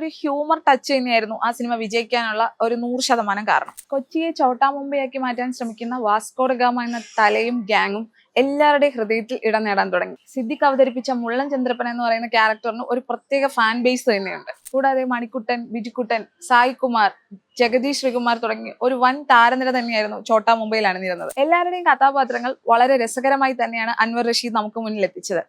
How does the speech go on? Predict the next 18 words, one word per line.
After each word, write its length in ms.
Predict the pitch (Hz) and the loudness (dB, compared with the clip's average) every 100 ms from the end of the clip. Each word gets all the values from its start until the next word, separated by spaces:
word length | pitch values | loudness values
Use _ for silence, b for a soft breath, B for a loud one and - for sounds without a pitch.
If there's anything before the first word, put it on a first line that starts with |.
| - | 0
രാഹുൽ 240 | 262 277 320 | 2 2 2
രാജ് 180 | 330 311 | 2 2
ഒരുക്കിയ 220 | 285 294 254 | -2 -4 4
ഗാനങ്ങളും 460 | 254 247 269 254 214 247 | 4 4 2 2 0 -2
വൻ 100 | 269 277 | -4 -2
ഹിറ്റായിരുന്നു. 500 | 262 196 214 175 185 - - _ | -6 2 2 2 -4 -14 -20 _
കൊച്ചിക്കാർ 400 | 254 - - 302 294 | -2 0 0 0 0
ന്യൂ 100 | 269 | 0
ഇയർ 120 | 285 277 | 4 4
ആഘോഷിച്ചാൽ 580 | 269 277 277 262 277 247 - _ _ - | 4 0 -4 0 4 2 0 _ _ 2
ഛോട്ടാ 280 | 262 254 285 | 4 6 4
മുംബൈയിലെ 380 | 285 269 269 262 - 240 | 4 4 4 4 0 -2
ന്യൂ 100 | 254 | 4
ഇയർ 120 | 285 269 | 4 6
ഗാനമില്ലാതെ 560 | 277 269 240 226 220 208 - 240 | 6 4 2 4 4 0 -4 -2
ഒന്നും 180 | 254 269 | 0 0
പൂർത്തിയാവില്ല. 500 | 226 202 208 180 180 - - _ _ _ - | 0 0 2 2 0 -6 -14 _ _ _ -2
അത്രയും 280 | 226 285 302 | 0 4 2